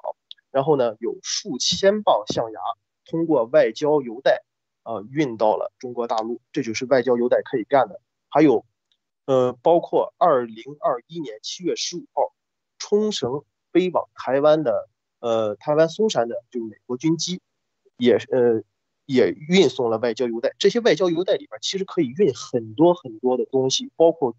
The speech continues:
毒品、枪械。说到毒品，呃，我会说到就是二零一八年二月份，俄罗斯驻阿根廷大使馆有三百九十八公斤的可卡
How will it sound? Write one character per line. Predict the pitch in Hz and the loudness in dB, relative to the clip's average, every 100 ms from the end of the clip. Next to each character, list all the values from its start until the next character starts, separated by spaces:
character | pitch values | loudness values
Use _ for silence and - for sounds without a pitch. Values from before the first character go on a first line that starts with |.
| - | -10
毒 | 120 139 208 | -8 -4 -4
品、 | - - - 403 - | -4 -10 -10 -14 -16
枪 | - - - 196 202 | -6 -2 4 4 2
械。 | - - 392 _ _ _ _ | -2 -2 -2 _ _ _ _
说 | - | 0
到 | 220 156 | 2 2
毒 | 190 | -2
品， | - 123 - _ _ _ _ | -6 -18 -20 _ _ _ _
呃， | - 104 92 80 _ | -10 -8 -8 -14 _
我 | 123 110 | -4 -4
会 | 139 | -2
说 | 156 | 2
到 | 139 110 | 2 0
就 | 113 | -4
是 | - 101 - | -12 -14 -2
二 | 139 123 | 2 2
零 | 117 123 139 | 0 -12 -10
一 | 156 | 0
八 | 147 | 0
年 | 143 110 120 _ _ _ _ | 0 -6 -18 _ _ _ _
二 | 190 127 | 0 0
月 | 104 | -2
份， | - - _ - | -10 -16 _ -6
俄 | 139 | -2
罗 | 190 | 0
斯 | 196 - 208 | -2 -6 -12
驻 | - 127 - | -12 -10 -4
阿 | 185 | -2
根 | 196 196 | -2 -6
廷 | 123 | -4
大 | 139 110 | 0 -2
使 | 127 | -4
馆 | - - - _ _ _ _ | -10 -10 -12 _ _ _ _
有 | 127 113 | -8 -8
三 | - - 202 185 | -6 0 0 2
百 | 151 | 0
九 | 185 120 95 | 0 -10 -14
十 | - | -10
八 | 135 160 | -4 -2
公 | 175 123 123 | -2 -8 -12
斤 | 127 | -12
的 | 117 | -12
可 | - - | -12 -10
卡 | 143 | -10